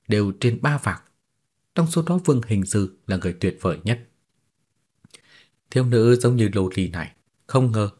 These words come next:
lại có biểu hiện trên cả tuyệt vời như vậy, đạt được hạng B lực vạc bốn, có thể nói là vô cùng chấn động. Hai đại diện khác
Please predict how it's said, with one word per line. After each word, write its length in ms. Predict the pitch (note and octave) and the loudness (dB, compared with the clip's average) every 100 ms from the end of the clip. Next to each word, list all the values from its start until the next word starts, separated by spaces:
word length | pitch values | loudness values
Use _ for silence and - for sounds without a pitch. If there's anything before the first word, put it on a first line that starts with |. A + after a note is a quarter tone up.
| _ - | _ -2
lại 120 | A#2 | 0
có 80 | F3 | 2
biểu 200 | B2+ E2+ | 2 2
hiện 320 | F#2+ F2+ F#2 | 0 0 0
trên 140 | G#2+ F#2 | -2 -4
cả 120 | E2+ | -8
tuyệt 260 | - F#2 - | -4 -6 -2
vời 200 | F2+ D#2 | -4 -4
như 120 | G2+ F#2 | -4 -2
vậy, 220 | E2+ D2 - _ _ _ | -2 -4 -12 _ _ _
đạt 180 | A#2 A#2 | -4 -2
được 180 | G2 - | -4 -4
hạng 200 | - G2 - | -4 -4 -2
B 80 | G#2 G2 F2+ | -2 -2 -2
lực 160 | G2+ F#2+ | -4 -2
vạc 220 | F#2+ - | -4 -4
bốn, 220 | G2+ C#3 A3+ - _ _ _ _ | -2 0 0 -6 _ _ _ _
có 100 | F#3+ | 0
thể 140 | A2 | 0
nói 220 | F#2+ C3 E3+ | 0 0 -2
là 100 | E2+ | -2
vô 220 | A2 A2 A2+ | 2 2 2
cùng 260 | F#2+ D2 D#2+ | -2 -4 -2
chấn 200 | A2+ D#3+ | 0 0
động. 160 | F2 G2+ _ _ _ _ _ _ _ _ _ _ _ _ | -2 -8 _ _ _ _ _ _ _ _ _ _ _ _
Hai 160 | - E3+ | 0 0
đại 140 | A2+ | 0
diện 240 | - F#2 | -2 -4
khác 200 | - D#3+ | -2 -2